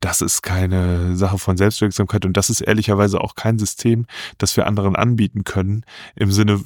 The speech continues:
von, wie der Mann das da gerade im Deutschlandfunk gesagt hat,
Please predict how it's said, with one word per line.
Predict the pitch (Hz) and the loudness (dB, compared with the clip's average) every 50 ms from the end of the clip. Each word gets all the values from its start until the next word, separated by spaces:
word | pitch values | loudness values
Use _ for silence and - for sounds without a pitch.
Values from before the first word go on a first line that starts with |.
| - - | -8 -10
von, | - - - 107 101 98 | -10 -2 0 2 2 2
wie | 95 101 | 2 2
der | 95 98 | 2 2
Mann | 92 98 101 104 | 2 2 2 2
das | 104 - | 0 0
da | - 95 95 90 | 0 0 0 0
gerade | 117 120 - - - - - 101 92 95 98 | -2 -8 -12 -12 -12 -6 -2 0 0 2 2
im | 98 95 | 2 2
Deutschlandfunk | 90 101 104 107 107 101 92 101 98 | 4 4 2 2 0 -2 -2 -2 -2
gesagt | 95 95 92 95 92 - 101 | 0 0 0 0 -2 -2 -4
hat, | 98 | -6